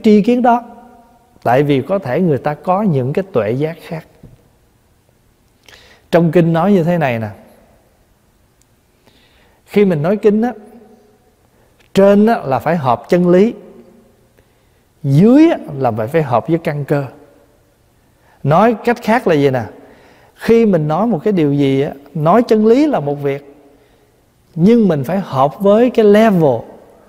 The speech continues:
của cái người nghe chân lý đó, là cái căn cơ của họ.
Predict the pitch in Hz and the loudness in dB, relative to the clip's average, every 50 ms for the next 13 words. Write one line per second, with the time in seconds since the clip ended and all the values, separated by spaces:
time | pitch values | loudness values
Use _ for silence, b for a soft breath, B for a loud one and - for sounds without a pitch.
0 | b b b b b b b - 143 135 139 - 226 214 190 170 160 151 143 135 | b b b b b b b -2 0 0 2 2 2 2 2 2 2 2 2 2
1 | 127 143 175 190 190 185 208 202 202 196 208 226 240 233 254 240 - - - - | 0 0 0 0 0 0 0 0 2 4 2 2 2 0 -2 -4 -6 -12 -20 -20
2 | - - - _ - - 135 113 - 196 202 202 202 226 220 226 220 190 226 220 | -20 -20 -20 _ -10 -10 -8 -6 -2 -4 -4 0 0 0 2 2 2 4 4 4
3 | 214 214 208 233 220 196 156 - - | 4 4 2 -2 -6 -6 -6 -10 -10